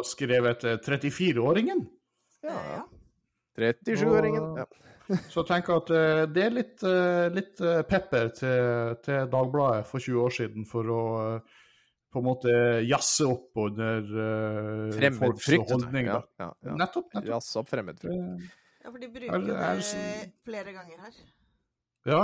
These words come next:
Speaker 1: ja, veldig sånn, eh, ja, typisk, eh, tabloid, da. Og det
Speaker 3: Ja, ja.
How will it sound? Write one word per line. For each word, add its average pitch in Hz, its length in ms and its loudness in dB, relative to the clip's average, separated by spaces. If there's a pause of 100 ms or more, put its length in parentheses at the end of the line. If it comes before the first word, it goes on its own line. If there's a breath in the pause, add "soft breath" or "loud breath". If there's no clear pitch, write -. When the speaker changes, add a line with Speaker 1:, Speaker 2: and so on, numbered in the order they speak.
Speaker 1:
ja, 202 340 -2
veldig 170 400 0
sånn, 156 320 0
eh, 139 560 -4
ja, 208 100 -2 (180)
typisk, - 600 -6
eh, 190 400 -6
tabloid, 165 500 2
da. 107 120 -6 (260)
Og 160 100 -10
det 165 160 2
Speaker 3:
Ja, 175 140 0 (140)
ja. 170 480 -6